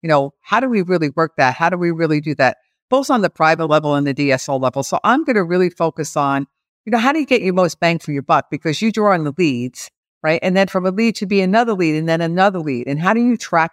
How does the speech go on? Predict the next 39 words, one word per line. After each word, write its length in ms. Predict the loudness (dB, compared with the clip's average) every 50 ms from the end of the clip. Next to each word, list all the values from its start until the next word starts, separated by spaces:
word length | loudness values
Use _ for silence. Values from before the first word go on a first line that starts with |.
| _ 0
that? 220 | 0 0 0 -2 _ _ _ _ _ _
So 160 | -2 0 0
I'm 160 | 2 2 2
gonna 140 | 0 0 0
be 120 | 0 0
talking 360 | 0 0 -2 -2 -2 -4 -6
about 260 | -2 0 2 2 0 0
putting 260 | -2 -4 -2 -2 -2
together 360 | -2 -2 0 0 0 0 0
marketing 420 | 0 0 0 0 -2 -2 0 2
internal 380 | 2 2 0 0 -2 -6 -6 -6
scorecards, 920 | -8 -10 -8 -4 -2 -2 -2 0 0 2 4 4 4 4 2 0 -4 -8 -14 _ _ _ _ _ _
um, 200 | 0 0 0 0
marketing, 500 | -2 -4 -4 -4 -2 -2 -2 -2 -2 -2
you 120 | -2 0 0
know, 180 | 2 0 0
marketing 380 | 0 0 -2 -2 -2 -2 -2 -2
internal 340 | -2 -2 -4 -4 -4 -6 -6
K 240 | -4 -2 -2 -2
P 140 | 0 0 0
Is, 240 | 2 2 2 0 0
things 240 | 0 0 0 2 2
like 180 | 0 0 0
that. 200 | 0 0 0 0 0
And 180 | -2 -2 -2
also, 640 | 0 0 0 -2 -2 0 0 2 2 2 2 0 -4 _ _ _ _ _ _ _ -2
you 60 | 0
know, 220 | 2 2 2 0 -4 _ _ _
I 100 | -2 0 0
think 160 | 0 -2 -2
it's 120 | -4 -6
so 280 | -6 -4 -2 0 0 0
important 360 | -2 -4 -2 0 0 2 0
if 120 | 0 0 0
you 100 | 2 2
have 140 | 2 0 -2 _
great 340 | 0 2 2 2 2 0 -2 _ -4
i-, 200 | -2 -2 -2 -4 _ _ _ -10
marketing 720 | -6 -2 0 0 0 0 0 -2 0 2 2 2 0